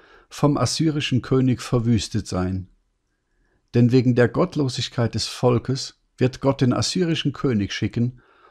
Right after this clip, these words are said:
um alle Länder zu erobern und auch Aram, Ephraim und Juda zu belagern, zu besetzen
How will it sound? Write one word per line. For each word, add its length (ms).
um 280
alle 220
Länder 400
zu 160
erobern 880
und 260
auch 340
Aram, 580
Ephraim 720
und 240
Juda 540
zu 240
belagern, 640
zu 220
besetzen 680